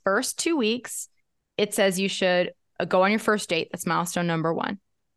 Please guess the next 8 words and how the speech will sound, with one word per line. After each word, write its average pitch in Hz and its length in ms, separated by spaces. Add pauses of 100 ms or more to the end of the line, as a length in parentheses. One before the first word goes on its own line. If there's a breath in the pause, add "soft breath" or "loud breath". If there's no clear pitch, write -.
(520)
Milestone 202 380
number 220 160
two, 202 400 (180)
kiss - 320
for 226 140
the 202 80
first 190 340
time. 196 400